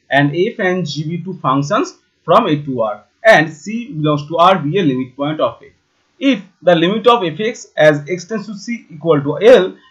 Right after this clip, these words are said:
and limit of g(x)? as x tends to C equal to M, then the limit of the product of f(x)? and g(x)? as x tends to C is L into M. Okay,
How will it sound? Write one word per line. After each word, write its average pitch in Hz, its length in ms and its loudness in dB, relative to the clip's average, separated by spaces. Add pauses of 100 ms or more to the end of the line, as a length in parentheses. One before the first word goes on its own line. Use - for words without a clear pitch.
and 143 160 2
limit 202 260 0
of 190 220 2
g(x)? 196 420 -4
as 143 320 2
x 147 160 -14
tends 180 160 -16
to - 80 -20
C 185 160 -20
equal 147 240 -2
to 139 260 -4
M, 220 380 4 (320)
then 196 400 2 (760)
the 165 140 -2
limit 165 440 4
of 196 340 4 (380)
the 147 140 -2
product 175 400 4
of 226 100 4
f(x)? 190 360 -4
and 226 200 0
g(x)? 151 520 -4
as 151 280 2
x 151 220 -10
tends 151 160 -12
to 147 100 -10
C 240 280 -12 (280)
is 151 220 -2 (120)
L 165 240 4
into 131 300 -2
M. 107 320 -8 (220)
Okay, 151 280 -10